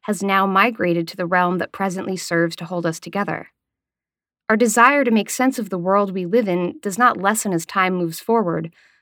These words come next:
but as our reality transforms, the way in which we perform the act of making meaning changes. Von Franz describes the way that archetypes shift based on the changes in outer conditions,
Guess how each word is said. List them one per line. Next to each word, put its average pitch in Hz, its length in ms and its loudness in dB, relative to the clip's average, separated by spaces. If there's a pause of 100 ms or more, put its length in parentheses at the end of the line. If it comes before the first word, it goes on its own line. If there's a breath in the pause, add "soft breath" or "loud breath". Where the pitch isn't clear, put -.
(100 soft breath)
but 190 300 0
as 196 160 2
our 202 160 2
reality 190 480 2
transforms, 185 880 -2 (400)
the 220 80 0
way 247 240 4
in 247 140 2
which 214 200 -4
we 208 100 -4
perform 220 460 0
the 202 140 0
act 190 300 0
of 185 100 -6
making 180 420 -4
meaning 196 340 0
changes. 226 680 -4 (1700 soft breath)
Von 254 180 6
Franz 285 500 4
describes 196 540 0
the 202 100 -8
way 185 240 2
that 175 220 -2
archetypes 214 640 -2
shift - 520 -4
based 226 280 0
on 214 140 2
the 190 80 -6
changes 190 440 -4
in 175 140 -6
outer 185 240 2
conditions, 165 720 -6